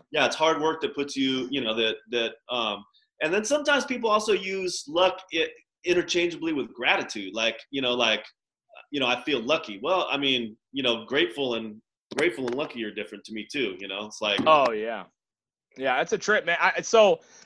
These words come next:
Speaker 2: one thing I wanted to ask you about is, is, um, you know, in dealing with all the, you know, the people that you deal with and stuff like that, I mean, <clears throat> how is their mental, I mean, do a lot of them understand what's going on? I mean, is, is that,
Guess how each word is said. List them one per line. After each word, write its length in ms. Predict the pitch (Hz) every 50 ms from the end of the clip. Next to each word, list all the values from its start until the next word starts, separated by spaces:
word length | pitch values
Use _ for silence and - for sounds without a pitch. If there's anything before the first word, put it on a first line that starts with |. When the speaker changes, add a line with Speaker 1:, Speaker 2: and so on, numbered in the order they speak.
| _ -
Speaker 2:
one 300 | 170 165 170 233 247 214
thing 160 | 240 233 214
I 60 | 196
wanted 260 | 190 190 196 190 180 165
to 60 | 156
ask 300 | 165 190 220 220 - -
you 80 | 165
about 240 | 151 143 143 139 131 127
is, 240 | 123 123 117 - - -
is, 320 | 143 147 135 113 - -
um, 460 | - 127 127 120 113 110 107 98 101 _ _ _ _ _ _ _ _ _ _ _ _ _ _ _ _ _ _ -
you 80 | 156
know, 140 | 160 160 151
in 120 | 147 151 147
dealing 400 | 123 147 165 190 190 190 185 165
with 180 | 160 156 -
all 220 | 160 160 160 160 151
the, 260 | 143 147 131 117 - _ _ _ -
you 140 | 147 143 143
know, 80 | 135
the 120 | 123 127 -
people 260 | - 156 160 151 151
that 100 | 147 147
you 140 | 139 143 135
deal 240 | 117 135 139 151 156
with 160 | 151 143 123
and 80 | 127 120
stuff 180 | - 135 120 107
like 180 | 113 104 -
that, 240 | - 117 117 113 113
I 80 | 113 117
mean, 300 | 120 117 113 110 107 - _ _ -
<clears throat> 240 | - 180 185 170 -
how 320 | - - 185 190 208 214 202
is 220 | 180 151 127 120
their 260 | 151 156 175 175 175
mental, 560 | 151 135 127 120 113 - 117 107 107 104 98 95 _ _ _ - -
I 100 | 123 127
mean, 120 | 123 117 110
do 120 | 127 127
a 20 | 127 120 131
lot 140 | 139 151 160
of 80 | 156 139
them 100 | 143 147
understand 480 | 143 143 131 127 - - 147 143 139
what's 140 | 123 113 -
going 260 | - 135 123 123 120
on? 500 | 143 165 180 180 175 175 175 170 170 160
I 40 | 151
mean, 240 | 135 131 127 123 120
is, 200 | 120 117 104 101 _ -
is 200 | 117 120 107 113
that, 260 | 123 123 117 120